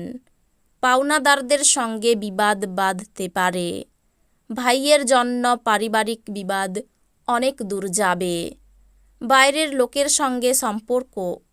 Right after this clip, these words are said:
খুব ভালো থাকবে। পেশাগত ক্ষেত্রে দূরে যাওয়াই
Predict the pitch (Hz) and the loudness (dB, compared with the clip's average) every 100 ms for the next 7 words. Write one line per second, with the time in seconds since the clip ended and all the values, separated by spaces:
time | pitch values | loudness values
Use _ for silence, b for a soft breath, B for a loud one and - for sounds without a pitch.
0 | _ - 220 208 220 208 202 180 - 175 | _ -10 -10 -10 -8 -8 -6 -10 -8 -6
1 | 175 175 175 165 - _ _ _ _ _ | -6 -8 -8 -8 -12 _ _ _ _ _
2 | _ - 233 277 247 247 233 240 - 240 | _ 0 2 2 0 -2 -2 -8 -6 -12
3 | - 208 202 202 - _ _ _ 226 269 | -10 -6 -4 -6 -10 _ _ _ -8 -4
4 | 294 302 277 269 262 | 2 2 4 4 2